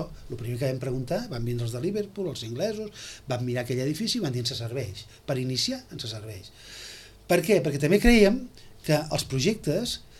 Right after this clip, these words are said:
no es poden, tenen que tindre una ambició, però el que no tens que pensar és, "Si no arribo a dalt de tot, no començo." No, crec que podem començar poquet a poquet, que és les, el que, el nostre plantejament,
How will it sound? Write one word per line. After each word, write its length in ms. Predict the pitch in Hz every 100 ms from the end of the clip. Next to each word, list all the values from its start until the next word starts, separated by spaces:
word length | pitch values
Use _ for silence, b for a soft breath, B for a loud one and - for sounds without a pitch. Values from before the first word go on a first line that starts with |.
| b
no 140 | 127 151
es 60 | 160
poden, 400 | 185 247 139 - - - - - - - - -
tenen 220 | 233 254
que 120 | 214
tindre 220 | 214 196
una 100 | 175
ambició, 540 | 139 123 - - 185 104 - - - B B B
però 160 | 156 151
el 80 | 151
que 120 | 165
no 60 | 208
tens 320 | 220 220 -
que 160 | - 170
pensar 300 | 175 165 196
és, 220 | 175 - B
"Si 200 | - 170
no 220 | 170 269 262
arribo 400 | 160 175 165 143
a 60 | 147
dalt 160 | 208
de 140 | 165 156 -
tot, 380 | 190 180 - -
no 160 | 147 160
començo." 400 | 143 127 117 - -
No, 280 | 120 120 139 B B B B -
crec 300 | - 160 160 -
que 80 | 156
podem 320 | - 135 160
començar 460 | - 139 139 156 -
poquet 320 | 131 180 180
a 60 | -
poquet, 280 | 139 165 165
que 80 | 127
és 60 | 117
les, 220 | 110 - 127
el 80 | 113
que, 80 |
el 80 | 113
nostre 220 | 131 - 139
plantejament, 560 | 139 160 196 226 254